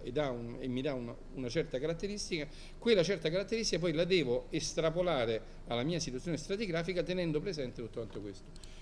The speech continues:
Questo ci ha portato in qualche maniera a, eh, ipotizzare, diciamo, nelle, diciamo, in, nelle varie discussioni che si hanno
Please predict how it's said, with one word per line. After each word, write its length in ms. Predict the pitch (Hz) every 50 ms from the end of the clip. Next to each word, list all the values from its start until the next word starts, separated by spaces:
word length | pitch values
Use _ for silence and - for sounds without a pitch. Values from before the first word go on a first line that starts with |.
| - - -
Questo 300 | - 214 190 165 - 143
ci 120 | 120 -
ha 60 | 143
portato 680 | 135 - - 147 143 - 185 175 156 135 117 120 120 127
in 140 | 135 135 123
qualche 320 | - - 139 123 - 147 139
maniera 480 | 143 151 165 160 139 120 117 113 123
a, 300 | 135 139 135 123 113 107 - - - - - - -
eh, 140 | - 123 117
ipotizzare, 920 | 120 135 127 120 127 123 123 123 120 117 156 156 143 135 120 117 113 110
diciamo, 300 | 110 110 113 123 117 113
nelle, 400 | 113 110 110 110 110 110 107 107 110 107 110 110 110 107 110 110 110 107 107 104 104 107 107 104 104 104 104 107
diciamo, 240 | 110 - - 110 110
in, 260 | 107 104 104 104 107 104 107 107 104 - - - - - 107 107
nelle 160 | 107 107 113
varie 160 | 123 135 135
discussioni 520 | 123 113 - - 120 - - 147 135 120
che 80 | 107 110
si 180 | 104 - - 139
hanno 640 | 135 123 117 113 110 101 - - - - - -